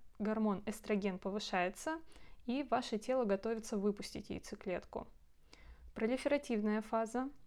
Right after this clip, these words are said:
а, происходит одномоментно с фолликулярной. Слизистая оболочка эндометрия, она становится всё толще и толще.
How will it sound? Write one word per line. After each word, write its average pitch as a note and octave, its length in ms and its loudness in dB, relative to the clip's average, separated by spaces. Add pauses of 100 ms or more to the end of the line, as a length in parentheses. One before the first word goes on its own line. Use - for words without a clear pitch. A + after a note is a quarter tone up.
(640)
а, G#3+ 320 2 (280)
происходит G#3+ 560 4
одномоментно G#3+ 800 2
с - 100 -12
фолликулярной. G3+ 800 0 (720)
Слизистая A#3 500 2
оболочка A3 480 2
эндометрия, G#3 760 4
она G#3+ 160 4
становится A3 520 0
всё - 160 -6
толще B3+ 420 2
и A3 120 -4
толще. F#3+ 500 0